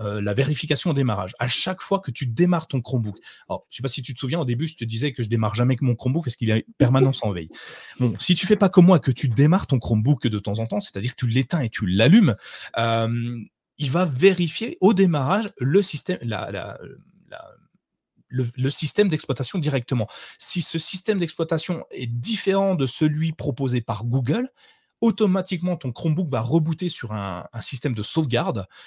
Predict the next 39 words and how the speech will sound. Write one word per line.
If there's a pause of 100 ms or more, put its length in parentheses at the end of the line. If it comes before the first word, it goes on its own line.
(140)
peut-être
une
mise
à
jour
inférieure,
tant
pis, (360)
pour
te
redanse-,
relancer
des
bonnes
mises
à
jour.
Donc,
si
quelqu'un
a
essayé
de
verrouiller
ton
appareil, (720)
à
partir
du
moment
où
tu
le
redémarres,
ton
virus,
il
est
disparu.